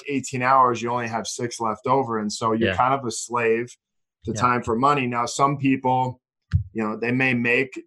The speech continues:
Speaker 1: decent money working for someone else, but the reality of it is, is I could never work for anybody. Um, you know, I did for a certain amount of time, but I
Speaker 2: Yeah.
Speaker 1: always had to work in more of a commission-based job or performance-based job.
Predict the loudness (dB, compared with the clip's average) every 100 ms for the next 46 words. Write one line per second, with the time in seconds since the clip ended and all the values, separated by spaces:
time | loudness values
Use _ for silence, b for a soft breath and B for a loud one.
0 | -4 -2 0 -2 0 0 0 -2 0 -2
1 | -4 -6 -6 -4 -4 0 2 4 2 -2
2 | -6 -2 -2 -4 -10 _ _ _ _ 2
3 | 6 8 8 8 6 4 0 -2 -4 -2
4 | 2 2 0 -2 -2 -2 0 0 -2 -6
5 | -8 -6 -8 -10 -14 _ _ _ _ _
6 | _ -2 0 0 -4 -10 _ -4 0 2
7 | 2 2 0 0 -4 -2 -6 -4 -4 -4
8 | -4 -2 -2 -2 -2 -2 2 4 4 0
9 | -4 -2 -2 0 0 -2 -6 -6 -4 -2
10 | -2 -4 -10 -6 -6 -4 -6 -4 -2 -2
11 | -4 -2 2 2 0 -4 -6 -8 -4 -4
12 | -4 -6 -6 -4 -4 -2 -2 0 -2